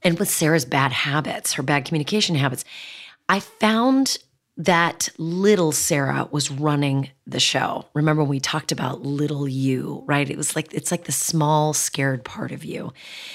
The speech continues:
And little Sarah was running the show mostly, especially when someone communicated constructive feedback in a harsh or direct way. For Sarah, this triggered a whole process. Fear would take over.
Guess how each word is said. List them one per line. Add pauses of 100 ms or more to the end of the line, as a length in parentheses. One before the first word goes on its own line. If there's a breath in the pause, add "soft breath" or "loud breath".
(280 loud breath)
And
little
Sarah
was
running
the
show
mostly,
especially (320)
when
someone
communicated
constructive
feedback
in
a
harsh
or
direct (100)
way. (640 loud breath)
For
Sarah,
this
triggered
a
whole
process.
Fear
would
take
over.